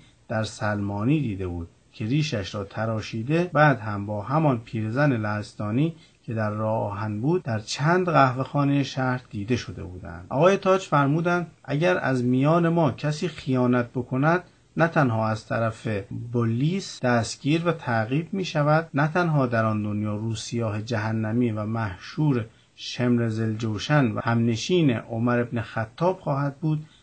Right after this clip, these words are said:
بلکه تمام ملل اسلامی از جبال هندوکش گرفته تا اقصابلاد جابلقا و جابلسا و زنگبار و حبشه که بیش از چهارصد میلیون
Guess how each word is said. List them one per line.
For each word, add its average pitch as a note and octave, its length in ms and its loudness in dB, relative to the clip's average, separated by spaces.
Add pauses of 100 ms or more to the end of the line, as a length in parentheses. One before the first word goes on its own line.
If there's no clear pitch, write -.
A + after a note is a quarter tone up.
(160)
بلکه D3 400 2
تمام D3+ 520 4
ملل G#2+ 420 -2
اسلامی G2+ 520 -6 (320)
از A2 280 -4
جبال C3 440 2
هندوکش E3+ 680 -2
گرفته D3+ 400 -2
تا G#2+ 240 -4
اقصابلاد A#2 840 0
جابلقا A#2 760 2
و G#2 80 -4
جابلسا G#2 800 -4 (280)
و G#2+ 80 -6
زنگبار G#2+ 720 -2
و F#2+ 100 -6
حبشه G#2+ 580 -4 (560)
که G2+ 360 -6
بیش D3 280 -2
از G2+ 200 -4
چهارصد G#2+ 760 -2
میلیون G#2+ 520 -2